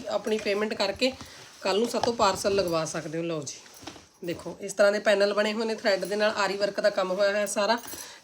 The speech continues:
ਘੇਰ 'ਤੇ ਕੰਮ ਮਿਲੂਗਾ ਜੀ ਤੁਹਾਨੂੰ। ਇਹ ਬਾਜੂ 'ਤੇ ਕੰਮ ਆਊਗਾ ਜੀ, ਇਹ ਵਾਲਾ ਘੇਰ 'ਤੇ ਆਊਗਾ। ਮੇਰੀਆਂ ਭੈਣਾਂ ਜਲਦੀ ਜਲਦੀ ਸਕਰੀਨਸ਼ਾਟ ਲੈ ਕੇ ਮੈਸੇਜ ਕਰ ਲਿਓ। ਇਹ ਸੂਟ ਦਾ ਪ੍ਰਾਈਸ ਰਹੂਗਾ ਜੀ with ਦੁਪ-, ਤਿੰਨ ਹਜ਼ਾਰ ਰੁਪਏ,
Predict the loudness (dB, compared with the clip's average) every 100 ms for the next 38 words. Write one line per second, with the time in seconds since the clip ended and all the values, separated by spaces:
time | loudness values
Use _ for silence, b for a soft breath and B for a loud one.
0 | 2 4 4 2 2 2 2 2 2 0
1 | 0 0 0 -2 2 2 2 0 0 4
2 | 4 6 4 4 2 2 -4 0 2 2
3 | 0 -2 -2 -6 -6 -8 -18 _ B B
4 | B B -4 -2 2 4 4 4 0 0
5 | 0 0 0 -2 -4 -2 -2 0 0 0
6 | 0 -2 -4 -4 -4 -6 -4 2 2 2
7 | -4 -4 -6 -8 -2 -2 0 0 0 -4
8 | -2 0 0 0 -4 -4 -2 -4 -4 -12
9 | B B B B B -16 -4 0 4 6
10 | 8 8 6 0